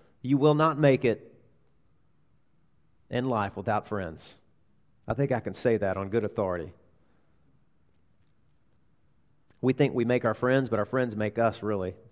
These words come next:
don't they? I used to hear that in school, "Show me your friends, I'll show you your future," and I used to laugh at it. Turns out it's true. It's true. One of the real predictors of a flourishing life is who you do it with.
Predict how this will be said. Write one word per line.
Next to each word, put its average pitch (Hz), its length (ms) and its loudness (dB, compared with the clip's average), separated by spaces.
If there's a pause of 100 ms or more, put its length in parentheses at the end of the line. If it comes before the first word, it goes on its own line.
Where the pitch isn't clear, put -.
(120)
don't 101 180 -4
they? 147 200 0 (680)
I 123 80 4
used 131 140 2
to 127 60 -2
hear 135 140 6
that 123 120 6
in 104 40 -8
school, 113 340 0
"Show 131 220 2
me 135 100 0
your 131 100 2
friends, 131 360 -2
I'll 120 80 4
show 127 240 0
you 113 120 -2
your 107 120 -2
future," 117 380 -4
and 95 80 -4
I 101 80 -2
used 104 160 -6
to 92 80 -6
laugh 95 280 -4
at 87 140 -6
it. 73 120 -12
Turns 131 240 -4
out 139 160 0
it's 98 120 -12
true. 101 320 -6 (1120)
It's - 160 -14
true. 104 300 -6 (1120)
One 123 120 -2
of 123 40 -4
the 113 80 0
real 131 240 2
predictors 127 800 -2 (460)
of 107 120 -2
a 110 80 -2
flourishing 127 500 0
life 110 480 0 (300)
is 101 180 -4
who 131 100 0
you 113 180 0
do 107 200 -2
it 90 100 -4
with. 90 240 -6